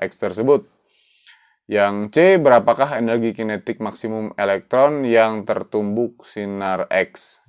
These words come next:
Oke, kita selesaikan satu persatu. Berapakah panjang gelombang sinar X yang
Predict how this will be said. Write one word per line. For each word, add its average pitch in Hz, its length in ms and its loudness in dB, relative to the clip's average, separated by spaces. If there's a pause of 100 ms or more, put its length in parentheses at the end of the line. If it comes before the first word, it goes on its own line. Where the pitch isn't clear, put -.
(100)
Oke, 104 240 0
kita 95 240 -6
selesaikan 101 720 0
satu 87 320 -4
persatu. 78 560 -6 (720)
Berapakah 170 640 4
panjang 120 320 2
gelombang 113 400 0
sinar 110 320 -4
X 123 240 -2
yang 107 400 -4